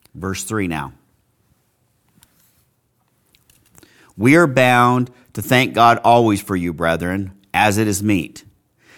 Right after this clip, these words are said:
because your faith groweth exceedingly, and the charity of every one of you all toward each other aboundeth." In Paul's first letter,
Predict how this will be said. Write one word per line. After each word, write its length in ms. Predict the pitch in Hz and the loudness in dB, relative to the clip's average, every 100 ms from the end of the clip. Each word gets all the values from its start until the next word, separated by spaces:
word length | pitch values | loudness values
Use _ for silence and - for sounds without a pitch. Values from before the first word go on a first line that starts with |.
| _ | _
because 300 | - 104 117 | -4 0 0
your 140 | 101 95 | 0 -4
faith 480 | - 123 143 165 - | 0 2 4 2 -2
groweth 360 | 139 143 151 | 0 2 0
exceedingly, 760 | 143 - 139 113 87 73 62 - _ _ _ _ _ - | -4 -2 0 0 -2 -6 -12 -16 _ _ _ _ _ -4
and 220 | 107 107 | -2 0
the 80 | 90 | -2
charity 600 | - 139 135 131 131 113 | -4 0 2 2 2 0
of 120 | 101 - | -2 -2
every 280 | 123 143 | 0 2
one 280 | 135 120 120 | 0 0 0
of 100 | 104 | -2
you 300 | 92 92 87 - | -2 -2 -4 -2
all 400 | 98 113 95 85 | 2 2 2 -2
toward 320 | - 113 113 | -8 -4 -2
each 180 | 101 98 | -2 -4
other 240 | 85 82 | -4 -4
aboundeth." 720 | 85 87 101 98 90 71 - - _ _ _ _ _ - - | -6 -2 0 0 -2 -8 -16 -20 _ _ _ _ _ -20 -10
In 160 | 107 110 | -4 -4
Paul's 420 | 120 151 180 190 | 0 2 4 2
first 400 | - 170 185 - | -2 -2 -2 -4
letter, 400 | 92 76 78 92 | -6 -6 -6 -10